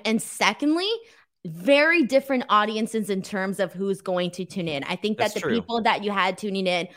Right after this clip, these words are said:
Speaker 1: at N X T War Games and the people you have tuning in for Raw and the people that you have tuning in for N X T two point oh, I think
Speaker 2: Yeah.
Speaker 1: they're all gonna be, I mean, obviously maybe the N X T War Games and the N X T two point oh a little bit more similar,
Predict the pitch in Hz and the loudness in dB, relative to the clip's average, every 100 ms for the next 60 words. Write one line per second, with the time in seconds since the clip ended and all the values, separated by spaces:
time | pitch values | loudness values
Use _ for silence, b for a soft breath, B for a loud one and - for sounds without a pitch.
0 | B B 196 202 196 208 208 226 190 196 | B B 2 4 4 2 -4 -6 0 4
1 | 190 185 185 175 185 175 208 202 196 185 | 4 2 -2 -2 -4 -4 -4 -2 -2 -4
2 | - 196 190 180 202 175 190 175 175 175 | -6 -6 -4 -4 -6 -2 2 2 0 -4
3 | 196 196 170 185 180 180 - 208 190 180 | -6 -4 -2 2 2 2 -4 -4 -2 -2
4 | 170 190 175 180 - - 185 202 - 202 | -2 -2 -2 -4 -6 -10 -8 -8 -6 -2
5 | 185 180 233 - B 240 202 247 254 233 | 0 4 2 2 B -4 -2 0 0 0
6 | 214 214 202 202 196 175 190 - 320 330 | 0 2 2 2 0 -4 -4 0 0 2
7 | 294 311 311 302 269 254 226 226 - 214 | 6 6 4 0 -2 2 0 0 -4 -4
8 | 196 196 190 180 185 180 175 196 - 196 | 0 0 -2 -4 -4 -4 -6 -10 -10 -8
9 | 190 180 175 175 175 180 185 180 - 180 | -4 -2 -2 -2 -2 -2 -4 -6 -4 -4
10 | 208 277 | 2 4